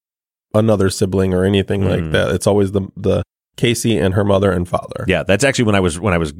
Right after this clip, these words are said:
Speaker 2: when I was Googling and looking up to answers, the, the answers to some of these questions.
Speaker 1: Mm-hmm.
Speaker 2: Every time I asked about a brother, all I got was all these articles saying that she has no relationship with her family,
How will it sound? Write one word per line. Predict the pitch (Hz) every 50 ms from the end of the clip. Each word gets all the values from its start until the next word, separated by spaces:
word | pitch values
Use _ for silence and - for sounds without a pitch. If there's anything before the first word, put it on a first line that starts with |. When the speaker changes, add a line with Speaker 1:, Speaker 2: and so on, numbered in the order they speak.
| 87 - -
Speaker 2:
when | - 101 85
I | 80
was | 73 71
Googling | 76 90 92 90 85 90 87 82
and | 80 82
looking | 85 80 - 85 82 80
up | 78 76 -
to | - 73
answers, | 85 82 - - 78 - -
the, | - 82 80 69 _ _ _ -
the | - 92 - 95
answers | 90 95 95 104 98
to | 90
some | 87 113 107
of | 101
these | 98 -
questions. | - 101 98 98 - - 107 101 104 - - -
Speaker 1:
Mm-hmm. | 101 95 92 92
Speaker 2:
Every | 104 104 101
time | 101 95
I | 92
asked | - - 87 90 87 -
about | 95 87 80
a |
brother, | 73 85 90 87 85 82
all | 80 82 80
I | 78 76
got | 82 82 -
was | 85 78 78
all | 78 78
these | 78 73 -
articles | 69 78 73 - 78 73 -
saying | - 78 76 76
that | 76 73
she | - -
has | 82 78
no | - 80
relationship | 76 73 73 76 73 - - 71 - 76
with | - -
her | 71
family, | - - - 78 71 69 67 85 92